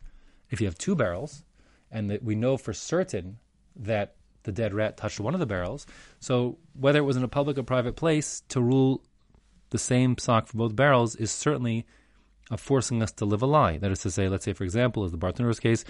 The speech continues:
it happened in a private domain. So we say a private domain would make it rule, it would be ruled tamei. That means we would, if the dead rat touched one of the two barrels, we would treat both barrels as if they were tamei. Um,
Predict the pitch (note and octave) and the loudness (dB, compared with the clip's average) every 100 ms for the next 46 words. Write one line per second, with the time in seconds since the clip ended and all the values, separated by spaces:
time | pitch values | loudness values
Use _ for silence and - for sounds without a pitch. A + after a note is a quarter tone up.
0 | - - - A2+ A2 A2 G#2+ - G#2+ F#2 | -20 -18 -2 2 2 2 -2 0 0 2
1 | F2 E2 D#2+ - - - - - G#2 F#2+ | -2 -4 -6 -8 -16 -20 -20 -8 -4 -2
2 | - F2+ - G#2 G#2 G2 G2+ F#2+ G2+ - | -2 -4 0 0 0 0 0 0 -4 -4
3 | G#2+ G#2 G#2 - G#2 G2+ G2 G#2 F#2+ - | -2 -2 -2 -4 -4 -2 -2 0 -2 -4
4 | - G#2+ G#2 G2 - _ _ - C#3+ F2 | -6 0 0 -2 -10 _ _ 4 4 4
5 | - _ _ _ _ _ - - C3+ C3 | -6 _ _ _ _ _ -14 -2 2 2
6 | A2 G#2+ G#2+ - - - A2 - G#2+ F2+ | 0 0 -2 -4 -12 -8 -8 -8 -8 -8
7 | - - B2 A2 G#2+ - A2 - A#2 A#2+ | -10 -2 2 4 2 0 -8 -4 -2 0
8 | G#2+ D3 G3 F#3 E3 - - - - C3+ | -2 0 4 4 2 -2 -16 -6 2 2
9 | B2 C#3 A#2 F#2+ A2+ - - G2+ G2 F2+ | 2 0 -2 2 2 0 -2 0 0 -2
10 | F#2+ - F#2 F#2 D3+ D3 D3 - - - | -6 -4 -4 -2 0 0 -2 -6 -20 -20
11 | - - _ _ _ - - C3 A2+ G2+ | -20 -20 _ _ _ -20 -4 0 0 0
12 | F#2 | -4